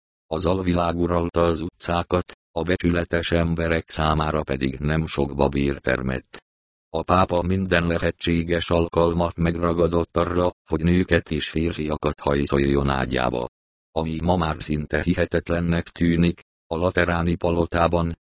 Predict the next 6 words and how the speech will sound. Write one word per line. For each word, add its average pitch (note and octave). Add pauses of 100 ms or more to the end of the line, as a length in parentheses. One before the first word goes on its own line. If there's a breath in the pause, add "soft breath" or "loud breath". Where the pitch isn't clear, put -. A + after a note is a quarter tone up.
aminek D2+
szerepét E2
ma D#2+
a D#2+
Vatikán D#2+
játsza, D#2+